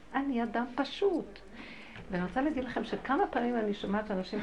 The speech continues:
חולמים על הצדיקים שהם אנשים מאוד פשוטים, אבל הדמיון שלנו עשה לנו את כל זה. הם אנשים פשוטים, וזה גדלותם, פשטותם, גדלותם. אנחנו לא מסוגלים להכיל את הפשטות הזאת, כי אנחנו צריכים שזה, לא, זה צריך להיות, זה שיא הדמיון.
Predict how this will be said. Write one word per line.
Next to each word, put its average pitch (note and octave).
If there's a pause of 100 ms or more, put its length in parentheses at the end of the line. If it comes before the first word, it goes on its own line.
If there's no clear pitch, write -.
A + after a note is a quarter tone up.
חולמים G3
על G3
הצדיקים F#3
שהם G3+
אנשים G#3+
מאוד G#3
פשוטים, -
אבל F#3+
הדמיון D#4+
שלנו A#4
עשה F#4+
לנו F#4
את D#4+
כל D4
זה. A#3 (1500)
הם E4
אנשים E4+
פשוטים, F#4
וזה D#4+ (180)
גדלותם, D#4
פשטותם, C#4+
גדלותם. C4
אנחנו C#4
לא E4
מסוגלים C#4+
להכיל C4
את -
הפשטות -
הזאת, C#4 (580)
כי A#3+
אנחנו C4+
צריכים -
שזה, A#3+
לא, A#3+
זה G3+
צריך A#3+
להיות, B3 (340)
זה G#3 (240)
שיא G4 (100)
הדמיון. E4